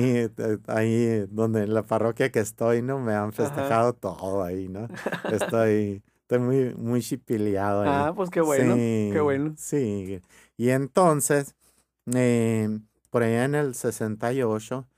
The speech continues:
Speaker 2: Ujú.
Speaker 1: eh, mi madre, eh, tomó la, eh, la, mm, la muy sabia decisión de, de decir, "Vámonos de Ures", ¿no? Porque
Speaker 2: Ujú.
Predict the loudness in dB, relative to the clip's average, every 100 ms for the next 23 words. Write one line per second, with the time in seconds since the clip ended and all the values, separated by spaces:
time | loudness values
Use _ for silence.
0 | -10 -8 -6 -2 0 0 -2 -6 -8 -14
1 | _ _ _ _ -6 -4 -2 0 0 -2
2 | -6 -10 _ -10 -6 -4 -6 -6 -6 -4
3 | -4 -2 -2 -4 -6 -10 _ _ _ _
4 | _ -6 -4 -4 -6 -8 -8 -8 -6 -4
5 | -4 -6 -8 -8 -12 -14 _ -12 -8 -8
6 | -8 -6 -6 -2 0 0 0 0 0 -2
7 | -4 -6 -8 -4 -4 -4 -4 -4 -6 -12
8 | _ _ _ -4 -2 -2 -2 -2 0 -2
9 | -4 -8 -4 -2 0 -2 -6 -8 -12 -18
10 | -12 -6 -4 -2 -2 -2 -4 -8 -8 -6
11 | -4 -4 -6 -6 -4 -6 -8 -10